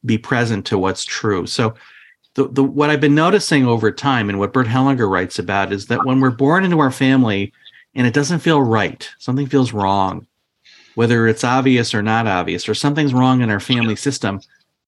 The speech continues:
we naturally, uh, to survive, want to belong. And if we can't figure it out, like, how do I belong? How do I f-,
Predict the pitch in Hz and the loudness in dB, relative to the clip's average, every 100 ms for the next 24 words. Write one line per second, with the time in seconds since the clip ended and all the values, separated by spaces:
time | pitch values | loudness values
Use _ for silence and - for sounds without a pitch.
0 | _ 135 127 135 196 220 160 139 131 131 | _ 2 4 4 2 0 2 4 4 2
1 | 113 104 - 123 - 120 110 147 151 117 | -2 -4 -4 -6 -2 -2 0 2 2 0
2 | 110 113 110 101 110 110 87 95 127 _ | -2 -2 0 0 0 0 0 -4 -10 _
3 | _ _ _ _ _ _ - 135 127 131 | _ _ _ _ _ _ -4 0 0 0
4 | 131 196 214 - 190 175 151 151 139 104 | -2 0 -2 0 0 2 2 4 2 0
5 | - _ - 110 - - 180 175 156 143 | -4 _ -8 -8 -6 -4 -2 0 0 2
6 | 135 139 139 113 135 143 135 - - | 2 4 2 2 0 0 -2 -4 -12